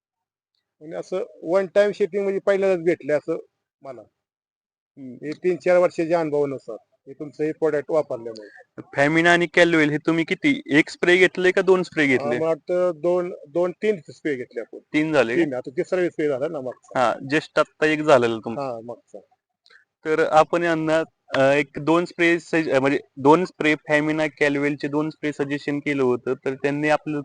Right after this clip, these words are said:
Speaker 2: कॅम-, फॅमिना आणि कॅल्युएल हे असे तीन स्प्रे स-, अ, तीन स्प्रे, अ, म्हणजे फवारणी केली. तर त्यांना झाडावरती त्यांचं म्हणणं आहे की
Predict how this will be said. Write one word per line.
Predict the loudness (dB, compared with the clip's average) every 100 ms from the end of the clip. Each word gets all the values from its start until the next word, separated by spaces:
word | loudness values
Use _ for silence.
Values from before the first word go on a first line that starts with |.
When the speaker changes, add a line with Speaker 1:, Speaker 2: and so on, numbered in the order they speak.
| -2
Speaker 2:
कॅम-, | -2 -2 -8 -14 _
फॅमिना | -2 0 0 -2 -2 0
आणि | 0 0
कॅल्युएल | 0 2 4 4 -2 -6 _ _ _ _ -12
हे |
असे | -12 -12
तीन | -14 -6 -6
स्प्रे | -6 -6 -4
स-, | -4 -8 -6
अ, | 0 4 4
तीन | 2 -2 0 0
स्प्रे, | -2 0 0 2 4
अ, | 4
म्हणजे | 4 0 -6 -4 4
फवारणी | 6 6 2
केली. | 0 0 -2 -10 _ -20 -20 -20 _ _ _ _ _ _ _ -4
तर | -2
त्यांना | 2 2 4 4
झाडावरती | 8 8 8 6 4 0 -4 -4 -10 _ _ _ _ _
त्यांचं | -6 -6 -4
म्हणणं | -2 -2 0
आहे | 0 0
की | -4